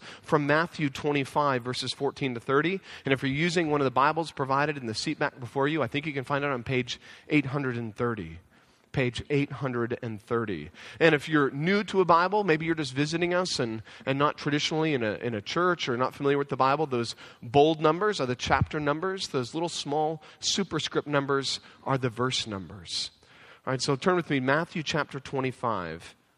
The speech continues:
beginning in verse fourteen. And I'll, I'll begin reading there. "For it," and here Jesus is referring to the kingdom of heaven, "for it will be like a man going on a journey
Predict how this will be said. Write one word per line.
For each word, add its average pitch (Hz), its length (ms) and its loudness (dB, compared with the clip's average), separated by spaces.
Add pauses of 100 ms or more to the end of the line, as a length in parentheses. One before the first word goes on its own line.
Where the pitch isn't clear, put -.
(480)
beginning 127 300 0
in 113 80 -4
verse 107 180 -4
fourteen. 95 680 -10 (1040)
And 117 80 -10
I'll, 104 300 -10
I'll 113 80 -6
begin 113 280 -4
reading 101 280 -8
there. 87 300 -12 (3000)
"For - 320 0
it," - 460 0 (600)
and 123 80 -6
here 120 140 -4
Jesus 120 340 -4
is 120 140 -12
referring 117 460 -4
to - 120 -12
the 107 80 -6
kingdom 123 360 -6
of 101 100 -12
heaven, 92 300 -8 (920)
"for 180 160 4
it - 20 2
will 170 80 0
be 165 140 4
like 156 220 6
a 151 60 2
man 147 460 4
going 147 420 2
on 135 160 0
a 127 80 -2
journey 120 520 -4